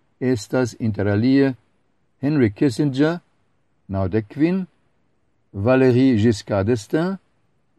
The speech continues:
naŭdek tri, Tony Bennett, naŭdek du, Gina Lollobrigida,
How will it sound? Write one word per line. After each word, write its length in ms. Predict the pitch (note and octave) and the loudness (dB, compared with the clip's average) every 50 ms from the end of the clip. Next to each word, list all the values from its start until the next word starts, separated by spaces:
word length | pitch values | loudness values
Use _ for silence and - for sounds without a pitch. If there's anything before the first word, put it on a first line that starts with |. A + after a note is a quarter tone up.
| C4+ A3 F#3+ F3 | -20 -20 -12 -6
naŭdek 480 | G2 G#2 G#2 G#2 G#2 F#2 B2+ C3 A#2+ _ _ | -2 0 0 0 0 0 -2 -4 -4 _ _
tri, 200 | - D3+ E3+ F3+ F#3 F3+ - _ _ _ _ _ _ _ _ _ _ _ _ _ | -6 -4 -4 -4 -6 -8 -12 _ _ _ _ _ _ _ _ _ _ _ _ _
Tony 260 | - C3 C3 B2+ A#2+ A2 | -2 0 2 4 4 2
Bennett, 520 | G2 G#2 C#3 D3 D#3 D#3+ D#3+ D3 - - - _ _ _ _ - | 4 2 2 4 2 0 -2 -4 -10 -20 -20 _ _ _ _ -12
naŭdek 440 | E2 F2 F2+ F#2 G#2 B2 B2 A2+ A#2+ | -10 -8 -6 -4 -4 -4 -4 -4 0
du, 260 | C#3 D#3 D#3+ F3 F3+ E3+ _ _ _ _ _ _ _ _ _ _ _ _ _ _ A#3 | 4 6 6 6 4 2 _ _ _ _ _ _ _ _ _ _ _ _ _ _ -10
Gina 460 | C#3 G2+ G#2+ C3 C#3 C#3 C3+ C3 B2 | -6 -2 0 2 2 4 4 4 4
Lollobrigida, 960 | A#2 A#2 A#2 A2+ A#2 A2 G#2 C3+ D#3 D3+ C3+ D3+ D#3+ D3 D3 D#3 D#3 D#3 D3 | 6 6 6 4 4 4 4 2 2 2 2 2 2 2 2 2 0 -2 -4